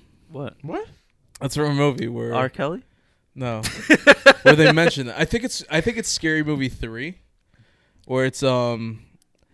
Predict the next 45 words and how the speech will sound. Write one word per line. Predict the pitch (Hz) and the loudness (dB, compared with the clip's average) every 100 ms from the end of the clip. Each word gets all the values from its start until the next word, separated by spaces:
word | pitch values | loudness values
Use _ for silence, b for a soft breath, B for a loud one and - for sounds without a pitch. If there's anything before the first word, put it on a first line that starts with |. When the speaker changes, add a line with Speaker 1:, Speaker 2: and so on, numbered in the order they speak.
| _ _ | _ _
Speaker 3:
where | - 147 139 | -4 -2 0
it's | 139 | -2
like | - 151 | 0 2
there's | 156 135 | 0 0
one | 156 | 0
little | 165 156 | 0 0
kid | 165 | 0
in | |
the | 143 | 0
movie | 139 147 147 143 | 0 0 2 0
and | 139 | 0
they're | 131 | -2
talking | 127 143 135 | 0 -2 0
about, | 131 123 | -2 -2
it's | 123 | -2
like, | 127 127 | -4 -2
"Oh, | 147 | 0
yeah, | 147 147 147 143 | 2 2 2 0
you | 135 135 | 0 -2
know, | 131 127 | -2 -4
y-, | 123 110 b b b | -6 -10 b b b
your, | - 123 120 123 | -4 -4 -4 -8
your | 131 127 | -8 -4
mother | 135 135 | -2 -2
died | 131 131 127 | 0 2 0
when | 120 123 | 0 -4
you | |
were | 117 | -4
born, | 120 135 139 135 135 127 | -2 0 2 2 0 -2
and | 120 117 113 | -4 -6 -6
the, | 113 117 110 107 | -4 -2 -2 -4
the, | 113 117 120 | -8 -14 -8
the | 123 | -8
doctor | 113 127 131 131 | -4 -4 -2 -4
fucked | 120 131 123 | -2 -2 -2
up | |
with | 120 | -8
the | 113 | -8
circumcision. | - 123 117 135 131 131 | -6 -6 -4 -4 -4 -4
He | |
cut | 117 127 | -4 -2
it | 120 | 2
Speaker 1:
Oh, | |
Speaker 3:
off." | 180 190 | 4 6
Speaker 1:
that's, | 202 196 | 6 2